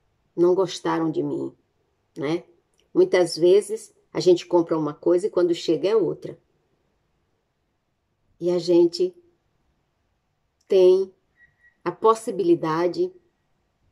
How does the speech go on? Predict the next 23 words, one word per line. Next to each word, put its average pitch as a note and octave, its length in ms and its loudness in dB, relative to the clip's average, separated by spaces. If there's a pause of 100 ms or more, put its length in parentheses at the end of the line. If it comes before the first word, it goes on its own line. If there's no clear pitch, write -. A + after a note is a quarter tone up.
(520)
de E3 180 -4
retornar, E3 720 -6 (520)
de F3 180 -10
trocar D#3 720 -4 (680)
ou F3 100 4
de E3+ 100 0
devolver E3+ 640 2 (240)
e F3 60 -6
receber E3 640 -4 (400)
o, - 480 -2
o, E3 200 4
o D#3+ 40 0
nosso, D#3+ 400 -4
o D#3 100 -10
que E3+ 100 -2
a D#3+ 40 2
gente D#3+ 220 -4
pagou. - 400 -10 (1200)
Mas A3+ 280 0
no B3+ 160 0
caso F3+ 440 0
de F3 140 -4
família, E3 640 -4